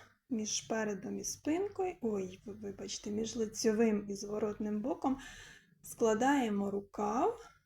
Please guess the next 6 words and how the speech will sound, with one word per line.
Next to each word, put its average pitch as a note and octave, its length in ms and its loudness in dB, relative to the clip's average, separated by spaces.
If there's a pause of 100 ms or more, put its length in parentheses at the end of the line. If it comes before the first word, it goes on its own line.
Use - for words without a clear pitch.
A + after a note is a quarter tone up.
(440)
і, G#3+ 460 2 (1800)
і G#3 100 -2
тканину C4 580 4
лицьовим A#3 560 4
боком B3 460 0
усередину. G#3+ 1000 -6